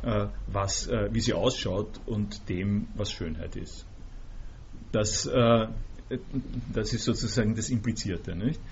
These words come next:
Also wenn ich, äh, äh, meine These ist das, aber bitte korrigieren Sie mich, sagen Sie mir, wie Sie, ähm, damit umgehen. Ich, ich bin da angewiesen, auch auf Ihre Rückmeldung. Äh, meine erste Tendenz, äh, äh, dabei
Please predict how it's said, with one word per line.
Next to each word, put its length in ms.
Also 240
wenn 200
ich, 360
äh, 160
äh, 160
meine 600
These 380
ist 200
das, 160
aber 120
bitte 280
korrigieren 420
Sie 140
mich, 200
sagen 180
Sie 100
mir, 240
wie 80
Sie, 400
ähm, 460
damit 320
umgehen. 640
Ich, 240
ich 160
bin 160
da 160
angewiesen, 840
auch 240
auf 160
Ihre 200
Rückmeldung. 640
Äh, 180
meine 280
erste 400
Tendenz, 800
äh, 300
äh, 280
dabei 720